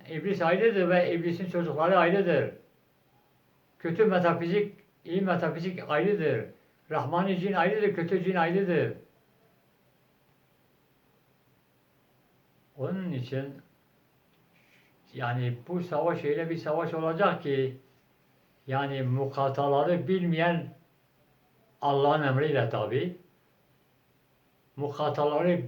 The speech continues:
bilmeyen Allah-u Teala hiçbir kimseye mukatalarla ancak kurtuluruz. Allah'ın yardımıyla.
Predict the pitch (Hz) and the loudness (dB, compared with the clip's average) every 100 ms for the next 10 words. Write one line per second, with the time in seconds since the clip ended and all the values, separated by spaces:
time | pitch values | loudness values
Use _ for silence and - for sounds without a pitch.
0 | - 180 180 151 135 127 143 135 - _ | 0 0 2 2 2 2 -2 -8 -20 _
1 | _ _ _ _ _ _ _ _ _ _ | _ _ _ _ _ _ _ _ _ _
2 | _ _ _ _ _ _ _ _ _ _ | _ _ _ _ _ _ _ _ _ _
3 | _ _ _ _ _ _ _ _ _ _ | _ _ _ _ _ _ _ _ _ _
4 | _ _ _ _ _ _ 147 143 165 160 | _ _ _ _ _ _ -2 0 4 4
5 | 131 139 139 156 143 127 123 - _ _ | 4 2 0 2 0 0 -4 -12 _ _
6 | 180 170 - - 185 170 175 170 - 139 | -6 -6 -10 -6 -4 -4 -2 -2 -2 -2
7 | 135 156 156 - _ _ _ _ _ _ | -2 -2 -6 -12 _ _ _ _ _ _
8 | _ _ _ _ _ 156 156 170 170 190 | _ _ _ _ _ -8 2 4 6 8
9 | 202 156 143 135 135 120 127 127 120 107 | 8 8 6 4 2 0 0 -2 -2 -2
10 | 98 - _ _ _ _ _ _ _ 147 | -4 -10 _ _ _ _ _ _ _ -4
11 | 156 151 180 170 139 139 143 117 92 | 0 2 2 2 2 0 0 -2 -6